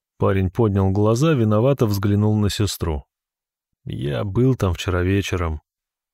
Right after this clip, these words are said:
"Зачем ты туда ходил?" "Хотел устроиться на работу барменом. Увидел вакансию на сайте, отправил резюме. Мне позвонили, сказали приехать в седьмое небо в течение часа.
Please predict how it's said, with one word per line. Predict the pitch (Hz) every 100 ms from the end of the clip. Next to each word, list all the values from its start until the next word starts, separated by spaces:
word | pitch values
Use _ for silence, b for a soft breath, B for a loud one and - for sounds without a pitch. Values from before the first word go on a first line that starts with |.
| _ -
"Зачем | 85 82 85 95 87
ты | 85
туда | 82 82 85
ходил?" | - 80 76 78 90 110 117 _ _ _ _ _ _
"Хотел | - 123 156 185
устроиться | 170 151 175 165 160
на | 147
работу | 127 147 147
барменом. | 110 98 117 131 120 98 87 80 _
Увидел | 123 127 165 139 107
вакансию | 110 - 151 - 107 98
на | 98
сайте, | - 104 95 90
отправил | 90 - 139 151 139
резюме. | 110 101 98 90 90 87 - -
Мне | 98 120
позвонили, | 117 104 95 92 110 117 95
сказали | - 101 139 127
приехать | - 101 101 123 - 104
в | -
седьмое | 107 113 104
небо | 98 110 139 113
в | -
течение | 98 120 127 101
часа. | 87 - 95 92 85